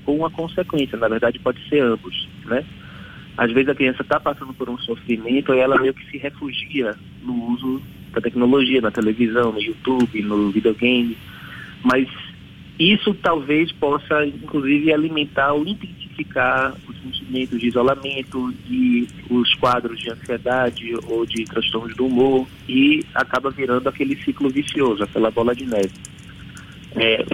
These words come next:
é, essa é a minha interpretação, né? Mas claro que ainda tem muita coisa a ser estudada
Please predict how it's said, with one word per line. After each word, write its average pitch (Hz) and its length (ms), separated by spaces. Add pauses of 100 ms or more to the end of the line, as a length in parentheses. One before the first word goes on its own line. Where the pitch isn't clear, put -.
(240)
é, 143 120 (200)
essa 196 360
é 175 120
a 156 60
minha 151 360
interpretação, 175 800 (120)
né? 107 140
Mas 120 260
claro 120 280
que 131 140
ainda 135 240
tem 131 180
muita 123 260
coisa 120 420
a 120 100
ser - 140
estudada 117 580